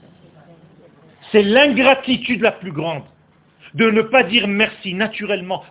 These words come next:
Pas parce que le rabbin il m'a dit ou l'autre il m'a dit, je suis pas d'accord, c'est pas ma chita.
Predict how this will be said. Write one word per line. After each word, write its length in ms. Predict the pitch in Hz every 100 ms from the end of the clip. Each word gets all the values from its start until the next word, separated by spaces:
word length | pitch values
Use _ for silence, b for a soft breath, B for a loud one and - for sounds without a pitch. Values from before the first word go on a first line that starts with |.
| -
Pas 160 | 339 349
parce 240 | - - -
que 220 | 254 220 B
le 180 | 220 247
rabbin 480 | 220 220 165 214 214
il 120 | 208
m'a 120 | 202
dit 160 | 170 214
ou 100 | 233
l'autre 280 | 214 220 214
il 100 | 202
m'a 140 | 190
dit, 220 | 151 180
je 60 | 165
suis 100 | 160
pas 180 | - 170
d'accord, 360 | 151 147 185 -
c'est 120 | 151
pas 120 | 160
ma 140 | 147 135
chita. 520 | 135 139 147 120